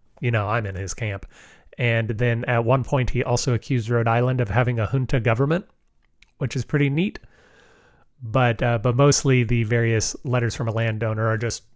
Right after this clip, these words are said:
arguments in favor of the Constitution, trying to, uh, be a proponent of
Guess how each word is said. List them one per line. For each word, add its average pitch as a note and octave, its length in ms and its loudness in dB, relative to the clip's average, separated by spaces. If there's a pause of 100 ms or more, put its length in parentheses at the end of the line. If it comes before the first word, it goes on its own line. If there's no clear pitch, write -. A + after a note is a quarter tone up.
(460)
arguments C#3+ 420 6
in B2+ 80 0
favor A#2 260 0
of A2 60 0
the A#2 60 -2
Constitution, A2 720 -4
trying A2+ 400 -2
to, A2 520 -2
uh, G#2+ 280 -4
be C3 320 0
a B2+ 100 -2
proponent A#2+ 420 -4
of C#3 320 0